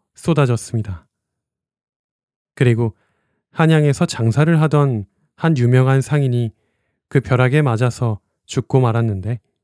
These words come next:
그의 시신에는 이상한 글이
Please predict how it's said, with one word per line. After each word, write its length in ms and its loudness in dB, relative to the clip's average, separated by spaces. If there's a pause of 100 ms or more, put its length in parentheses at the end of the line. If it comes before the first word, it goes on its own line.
(760)
그의 200 4
시신에는 680 0 (520)
이상한 500 0
글이 420 -2